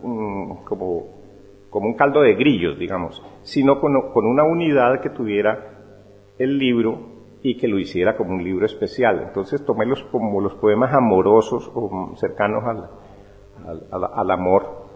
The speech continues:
porque pues en realidad no soy muy dado al poema amoroso para conquistar, tanto que en uno de mis poemas digo: "A nadie le deseo, ni a mi peor enemigo, ser amado como yo amo". Entonces tomé eso, esos poemas, hice la, la hilación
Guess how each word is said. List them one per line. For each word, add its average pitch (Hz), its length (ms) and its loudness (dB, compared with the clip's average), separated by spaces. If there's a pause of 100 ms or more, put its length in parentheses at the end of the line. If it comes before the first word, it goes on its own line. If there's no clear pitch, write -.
(400)
porque 110 240 2
pues - 480 -6
en 101 80 -14
realidad 101 300 2
no 113 140 0
soy 117 180 0
muy 113 160 -4
dado 113 200 2
al 113 120 0
poema 101 500 0
amoroso 92 540 0
para 98 200 -4
conquistar, - 760 -2
tanto 98 300 -6
que 101 280 0
en 98 80 -4
uno 92 180 0
de 117 40 2
mis 113 160 -2
poemas 92 400 0
digo: 107 300 0 (260)
"A 101 80 2
nadie 110 360 6
le 123 120 6
deseo, 110 500 4 (340)
ni 113 200 2
a 104 80 4
mi 98 140 0
peor 98 280 2
enemigo, 104 680 -2 (100)
ser 107 260 2
amado 107 460 4
como 87 220 -4
yo 85 200 2
amo". 92 380 2 (320)
Entonces 139 440 2
tomé 139 360 4
eso, 139 240 -2
esos 143 240 -4
poemas, 139 680 2
hice 117 220 -4
la, 123 380 0
la 101 140 2
hilación 104 580 2